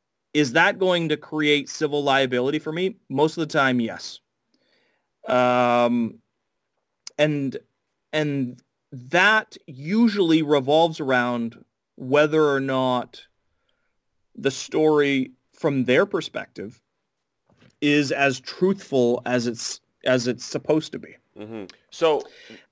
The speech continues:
Speaker 2: what
Speaker 1: You know, from a defamatory position,
Speaker 2: Mm-hmm.
Speaker 1: whether they believe that the, the story that I've published is a truthful one or not. So that's the, that's the biggest liability that I've seen.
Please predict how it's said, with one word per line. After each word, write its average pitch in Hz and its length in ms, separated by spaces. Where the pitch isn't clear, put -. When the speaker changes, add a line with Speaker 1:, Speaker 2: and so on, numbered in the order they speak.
Speaker 2:
what 135 260
Speaker 1:
You 165 100
know, 147 240
from 180 180
a 156 60
defamatory 151 800
position, 135 640
Speaker 2:
Mm-hmm. 107 300
Speaker 1:
whether 151 340
they 147 220
believe 135 600
that 120 480
the, 135 160
the 131 120
story 151 360
that 131 140
I've 120 200
published 117 500
is 120 180
a 110 60
truthful 135 520
one 107 200
or - 80
not. 110 260
So - 160
that's 220 240
the, 185 320
that's 214 240
the 226 80
biggest 170 400
liability 143 560
that 127 140
I've 131 200
seen. 165 360